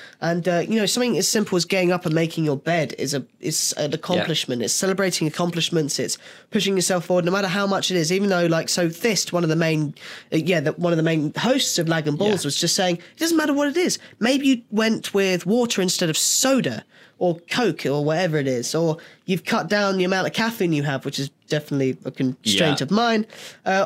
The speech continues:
Speaker 1: or for me, it's actually more like caffeine with sugar.
Speaker 2: Mm-hmm.
Speaker 1: Um, so during the weekend, especially this weekend, I've been having, I got new maple syrup coffee, and it's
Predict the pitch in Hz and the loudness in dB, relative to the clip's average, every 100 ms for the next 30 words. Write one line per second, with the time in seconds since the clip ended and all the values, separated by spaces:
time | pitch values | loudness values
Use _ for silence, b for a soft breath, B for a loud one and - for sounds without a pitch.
0 | - 185 180 226 262 180 170 202 170 180 | 0 -4 0 2 2 2 0 0 0 0
1 | 185 175 151 196 165 175 156 156 156 - | 2 0 0 -4 -2 -2 0 0 0 0
2 | 156 117 - _ - 110 127 B B - | 0 -2 -6 _ -6 -2 -2 B B -2
3 | 156 151 - 175 165 160 196 202 175 170 | 0 0 0 2 2 0 0 2 4 2
4 | 160 170 139 131 170 - 143 156 143 131 | 2 0 0 -2 -2 -2 -2 0 -2 -2
5 | 135 135 139 147 143 147 147 135 139 151 | -2 -2 0 0 0 0 0 0 -2 -4
6 | - 151 151 143 151 151 147 139 - 151 | -2 0 0 2 0 0 -2 -2 0 0
7 | 139 - 160 151 123 131 123 - | 0 -2 -2 -2 -2 -2 -2 -6